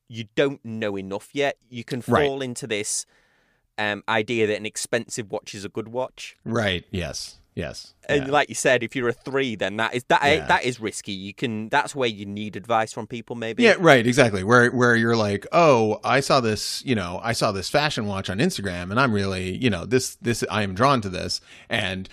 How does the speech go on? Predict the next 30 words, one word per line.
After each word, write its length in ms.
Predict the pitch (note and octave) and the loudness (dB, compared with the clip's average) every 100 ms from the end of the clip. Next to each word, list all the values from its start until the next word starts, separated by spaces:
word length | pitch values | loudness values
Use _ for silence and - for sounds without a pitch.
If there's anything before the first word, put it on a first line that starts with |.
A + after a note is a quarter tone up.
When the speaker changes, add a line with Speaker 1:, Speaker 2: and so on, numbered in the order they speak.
| - _ | -20 _
Speaker 2:
yes, 340 | A2+ A#2 C#2 - | 0 0 0 -8
please, 460 | - D3 A#2+ F2+ | -2 0 0 -2
please, 560 | - - D#3 A2+ G2 - | -12 -6 -2 0 -2 -6
if 120 | G2+ | -4
anything, 420 | A#2+ A#2+ G2+ F2+ F2 | -2 0 -2 -6 -6
like, 240 | F2 - | -8 -6
step 320 | - - - | 0 2 4
in 100 | A#2+ | 2
immediately 540 | F#2 G2+ G#2 E2+ D#2+ D#2+ | 2 0 0 -4 -8 -8
and 80 | |
be 80 | F2+ | -6
like, 220 | E2+ E2+ | -6 -2
"Oh 100 | A#2 | 0
my 80 | F#2+ | 0
God, 260 | F#2 E2+ - | -2 -4 -4
no, 160 | F2+ | -4
don't 200 | E2+ G#2 | -2 -2
look 100 | F#2 | -2
at," 80 | F2 | -8
the, 80 | - | -4
you 80 | A2+ | -4
know 80 | F2+ | -4
what 80 | |
I 40 | F#2 | -6
mean? 100 | F2+ | -8
Like, 180 | F2 - | -6 -2
"Don't 160 | G2+ | -2
look 140 | F#2 - | -2 -6
at 80 | |
that." 300 | F2 F2 E2 | -6 -6 -8